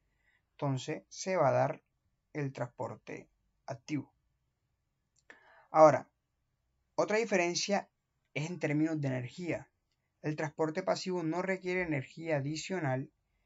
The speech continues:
mientras que el transporte activo requiere energía adicional.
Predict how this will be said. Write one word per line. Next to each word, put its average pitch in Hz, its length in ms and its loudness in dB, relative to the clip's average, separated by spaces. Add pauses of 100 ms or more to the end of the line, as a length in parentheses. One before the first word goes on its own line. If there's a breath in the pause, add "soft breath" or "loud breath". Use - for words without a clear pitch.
(280)
mientras 170 340 -8
que - 80 -6
el 156 120 -2
transporte 147 540 -4
activo 165 380 -6
requiere 156 480 -2
energía 131 400 -4
adicional. 131 560 -6